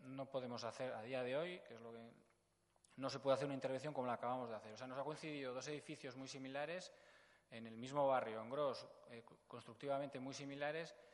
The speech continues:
que uno sí hemos podido hacer ese sate respetuoso, entendemos, con, con lo que había, respecto a este otro que, como tiene protección, no lo podemos hacer. Entonces, bueno, pues sí se genera ese debate de que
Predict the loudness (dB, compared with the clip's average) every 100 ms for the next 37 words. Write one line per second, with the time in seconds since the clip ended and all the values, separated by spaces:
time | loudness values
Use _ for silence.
0 | -18 -2 0 2 0 0 0 0 0 4
1 | 2 2 -2 -2 -4 -10 -10 -4 -2 -2
2 | -2 -6 -10 -12 -8 -6 -2 0 0 -2
3 | -4 -2 -4 -4 -8 -10 -10 -12 -12 -10
4 | -8 -8 -4 -4 -4 -10 -20 -20 -14 -10
5 | -6 -4 0 0 0 0 2 2 0 -8
6 | -10 -12 -6 -2 0 -2 0 -2 -2 0
7 | 2 2 0 -2 -4 -6 -6 -6 -6 -8
8 | -10 -10 -12 -12 -10 -6 -4 -4 -2 -2
9 | 0 0 2 4 4 2 -4 -6